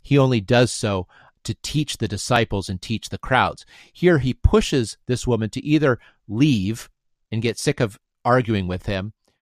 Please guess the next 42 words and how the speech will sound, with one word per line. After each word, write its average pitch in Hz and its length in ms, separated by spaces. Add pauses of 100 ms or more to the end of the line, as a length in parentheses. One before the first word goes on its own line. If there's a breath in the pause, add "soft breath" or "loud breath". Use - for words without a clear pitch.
(260)
or 170 200
to 143 140
get 139 160
to - 80
the 135 80
point 123 240
that 117 120
she 120 120
gets 110 280
to 110 120
here, 170 320
which 113 320
is 131 300
that 110 340 (300 loud breath)
she 135 680 (640)
wants 113 420
the 107 140
crumbs. 143 540 (100)
All 156 300
she 147 240
needs 143 460
is 123 160
a 117 80
crumb. 139 460 (380 loud breath)
And 143 140
it 143 160
ends 196 320
up 180 200
that - 180
she - 160
says 143 400
exactly 135 760
the 127 240
opposite 143 560 (300 soft breath)
of 127 160
what 139 160
the 135 80
disciples 127 500
said 113 240
in 107 140
the 107 100 (220)
desert 143 480